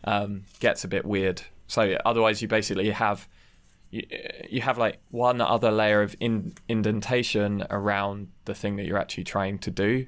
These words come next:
because you're wrapping it in another function, effectively, like a track this function call. Um, so we move all of those things into decorators, and we use a library,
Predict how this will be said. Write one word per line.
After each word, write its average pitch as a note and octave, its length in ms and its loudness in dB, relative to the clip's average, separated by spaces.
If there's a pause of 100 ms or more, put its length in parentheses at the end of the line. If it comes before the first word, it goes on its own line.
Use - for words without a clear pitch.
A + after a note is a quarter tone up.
(120)
because G#2+ 460 -2
you're G2+ 160 2
wrapping G#2 380 -2
it G2 100 -4
in G2+ 120 -6
another G2+ 340 -2
function, F2 600 -8
effectively, F#2 540 -4
like F#2+ 240 -4
a F#2 160 -2 (420)
track - 360 0
this G#2 180 -8
function G#2 480 -8
call. G2 320 -8 (420)
Um, G#2 320 -2 (280)
so - 160 0
we D3+ 140 4
move C#3+ 280 2
all B2 120 4
of A2 80 0
those A#2+ 260 4
things G#2+ 220 0
into G#2 220 0
decorators, G2 920 -2
and G#2+ 120 0
we G#2 80 2
use A2 220 2
a A2 60 2
library, G2+ 600 0